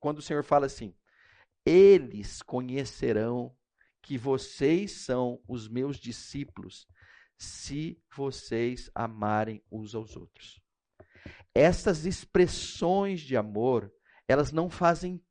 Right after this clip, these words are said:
parte da ordem deste mundo, né? De alguma forma, tudo bem, o nosso grupo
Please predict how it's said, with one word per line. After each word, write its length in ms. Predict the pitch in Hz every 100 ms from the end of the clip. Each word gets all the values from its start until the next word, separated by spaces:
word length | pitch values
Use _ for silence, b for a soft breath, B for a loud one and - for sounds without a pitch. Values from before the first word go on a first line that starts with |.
| -
parte 460 | 143 160 185 -
da 200 | 165 170
ordem 600 | 156 151 175 190 185 139 117
deste 300 | 101 - 92
mundo, 200 | - _ _ _ _ _ _ _ _
né? 240 | 90 120 151 _ B B B -
De 200 | 123 190
alguma 520 | 185 156 254 247 147
forma, 600 | - - 165 156 110 - b b _ -
tudo 280 | 277 240 180
bem, 420 | 127 143 147 151 b
o 160 | - 202
nosso 340 | 214 233 -
grupo 480 | 139 156 208 208 185